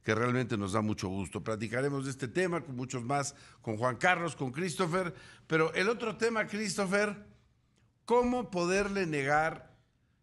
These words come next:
que Chaquito Jiménez cayó de pie en el balompié de los Países Bajos?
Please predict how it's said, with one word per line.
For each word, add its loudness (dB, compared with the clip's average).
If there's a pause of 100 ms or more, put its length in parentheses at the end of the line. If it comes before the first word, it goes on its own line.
(160)
que 2
Chaquito 0
Jiménez 0 (380)
cayó 2
de 0
pie 0 (400)
en 0
el 2
balompié 2
de -2 (120)
los -4
Países -4
Bajos? -2